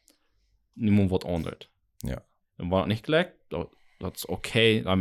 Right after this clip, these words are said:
Speaker 1: kann ich sagen, ich habe das wenigstens geprobt, und ich sage, der andere, der, der das k-, probt, kriegt das selber,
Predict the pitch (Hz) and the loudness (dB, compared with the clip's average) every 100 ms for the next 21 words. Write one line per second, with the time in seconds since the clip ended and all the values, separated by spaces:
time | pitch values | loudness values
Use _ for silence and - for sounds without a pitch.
0 | 90 - 104 90 98 85 - - 113 110 | 0 -2 -2 -2 -2 -4 -6 -6 -6 -6
1 | 107 110 104 104 - 104 110 - _ _ | -4 -4 -2 -2 0 0 -2 -6 _ _
2 | _ - 90 - 95 85 104 117 98 92 | _ -6 -6 -2 -2 0 0 0 0 2
3 | 95 95 95 - - 107 - - 101 98 | 0 0 -6 -8 -14 -14 -12 -6 -6 -4
4 | 117 113 98 110 117 127 135 | -8 -6 -10 -4 -2 -2 -6